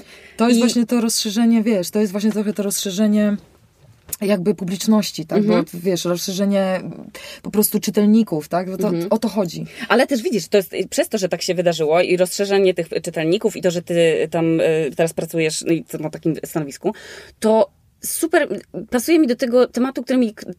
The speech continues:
Speaker 2: cały czas teraz krąży w głowie, czyli o oczekiwaniach. Czyli przyszłe oczekiwania na to, jaki to będzie nowy Playboy,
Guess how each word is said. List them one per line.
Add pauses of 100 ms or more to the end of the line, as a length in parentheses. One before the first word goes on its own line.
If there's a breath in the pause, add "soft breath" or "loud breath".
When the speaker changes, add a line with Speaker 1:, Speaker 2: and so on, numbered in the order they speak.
(120)
Speaker 2:
cały
czas
teraz
krąży
w
głowie,
czyli
o
oczekiwaniach. (420 loud breath)
Czyli
przyszłe
oczekiwania
na
to,
jaki
to
będzie
nowy
Playboy,